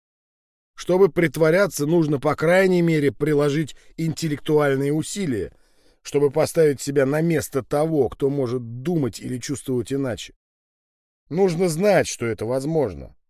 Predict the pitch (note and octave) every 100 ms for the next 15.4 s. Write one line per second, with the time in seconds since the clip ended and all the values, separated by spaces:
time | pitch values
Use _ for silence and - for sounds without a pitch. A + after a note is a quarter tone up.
0 | _ _ _ _ - F#3 A#3+ G3+ F3+ F3+
1 | F3 F3 E3+ - - - B2 B2 D3+ E3
2 | D#3+ D3+ - D#3+ D#3 F3 F#3+ D3+ C#3+ C3
3 | B2 B2+ A#2+ D3+ E3 D3+ C3 B2+ C#3+ C#3
4 | C3+ C3+ C#3 B2+ - C3+ - D#3 D#3+ -
5 | C#3 B2+ - _ _ _ D#3 F3+ D#3 D#3+
6 | D#3 F3+ - C3 D#3 B2+ B2+ C3 C#3+ -
7 | G2+ - - _ _ - A#2 E3 F#3 G#3
8 | A#3+ - B3+ B3 B2 B2 E3 F#3 F3+ E3+
9 | - _ - - C3 - D#3+ D3+ E3 D#3
10 | D3+ E3+ A#2+ G2 B2+ A2+ A#2+ B2 C3+ A2+
11 | B2+ A#2 C3 B2+ - C#3 C3 _ _ C#3+
12 | C3+ C3+ C#3+ D#3+ D3 - C#3 A#2+ C#3 A#2+
13 | C#3 B2+ - B2+ B2 C3+ - - _ _
14 | - C#3+ D3+ A#2+ C3 - A#2+ G#2+ B2 C3
15 | B2+ - F#2 -